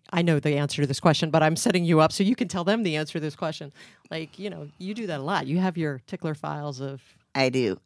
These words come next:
Speaker 2: I have all these files on my desk of things I've started and wanna come back to. Some of them are fifteen years old, you know, of, of things. I know there's something there. I just haven't had the time to, like, dig it out or ferret it out yet.
Speaker 1: And, um, and you do a lot of time come back.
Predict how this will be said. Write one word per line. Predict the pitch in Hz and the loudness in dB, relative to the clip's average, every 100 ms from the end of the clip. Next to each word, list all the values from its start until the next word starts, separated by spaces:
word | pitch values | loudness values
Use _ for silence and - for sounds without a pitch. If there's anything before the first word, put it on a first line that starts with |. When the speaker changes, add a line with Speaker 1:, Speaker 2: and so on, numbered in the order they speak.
| - | 0
Speaker 2:
I | 147 | 2
have | 139 | 2
all | 120 143 139 | 2 2 2
these | 127 - | 0 -4
files | 113 113 | -8 -6
on | 117 | -8
my | 110 | -6
desk | - - - | -6 -8 -10
of | 117 | -12
things | 117 120 107 | -8 -8 -8
I've | |
started | - - 104 95 | -6 -2 -2 -2
and | 110 | -6
wanna | 101 117 | -8 -10
come | - | -10
back | - - - | -10 -10 -10
to. | - | -6
Some | 160 | -2
of | 156 | 0
them | 139 123 | 0 0
are | |
fifteen | 120 131 - 135 127 | -2 -6 -4 -4 -2
years | 117 127 | -4 -6
old, | 113 - - _ - | -10 -14 -18 _ -6
you | 139 | -4
know, | 110 113 | -2 -4
of, | 110 | -4
of | 113 - | -6 -4
things. | 123 127 | -2 0
I | 131 | 2
know | 131 147 | 4 4
there's | 135 | 2
something | - 127 117 | 0 -2 -2
there. | 123 107 - | -4 -4 -6
I | - | -8
just | 131 - | -8 -8
haven't | 123 117 | -8 -8
had | - | -10
the | 117 | -10
time | - 110 123 | -8 -8 -6
to, | - | -8
like, | - _ _ - | -10 _ _ -10
dig | 117 87 | -8 -8
it | |
out | 82 85 - | -8 -10 -12
or | |
ferret | - - - - | -8 -8 -8 -12
it | - | -14
out | - - | -16 -16
yet. | - - _ - | -20 -20 _ -20
Speaker 1:
And, | 160 147 135 127 - | -14 -12 -12 -16 -10
um, | 156 143 135 143 | -8 -8 -10 -10
and | 175 190 | -6 -4
you | |
do | 247 440 | -4 -6
a | |
lot | 143 139 | -6 -6
of | 147 | -8
time | - 143 | -8 -10
come | 127 139 | -10 -8
back. | 143 - | -8 -8